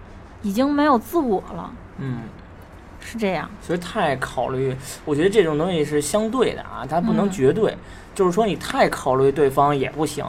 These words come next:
Speaker 1: 确实。
Speaker 2: 你不考虑对方也不行。比如对方就一个月就挣三千，你照着三万花也不行。
Speaker 1: 嗯，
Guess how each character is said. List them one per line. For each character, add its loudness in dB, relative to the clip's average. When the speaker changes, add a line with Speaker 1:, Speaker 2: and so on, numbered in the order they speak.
Speaker 1:
确 -4
实。 -8
Speaker 2:
你 2
不 -2
考 0
虑 4
对 4
方 0
也 -4
不 -4
行。 -6
比 2
如 6
对 8
方 6
就 4
一 2
个 0
月 8
就 6
挣 2
三 0
千， 2
你 -2
照 6
着 6
三 2
万 2
花 0
也 -6
不 -6
行。 -8
Speaker 1:
嗯， -2